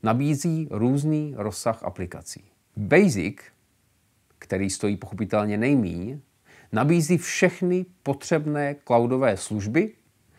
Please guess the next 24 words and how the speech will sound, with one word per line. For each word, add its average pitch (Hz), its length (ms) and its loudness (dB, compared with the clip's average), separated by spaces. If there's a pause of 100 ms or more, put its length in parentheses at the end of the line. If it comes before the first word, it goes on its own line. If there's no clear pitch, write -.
(200)
které 156 320 4
jsou 151 200 2
klíčové 139 840 0 (280)
pro 104 180 -2
transformaci 113 1000 0
vaší 104 260 -6
společnosti, - 640 -6
o - 80 -12
které 98 260 -4
jsme 101 200 -8
dneska 95 260 -8
mluvili. 104 360 -2 (760)
Standard, 131 680 2 (180)
na 104 100 -2
rozdíl 101 300 -2
od 101 100 -4
Basicu, 98 680 -2 (560)
vám 147 180 8
navíc 175 300 6
poskytuje 165 580 0
i 139 100 0
takzvané 143 440 4
desktopové 151 720 0
aplikace 123 800 0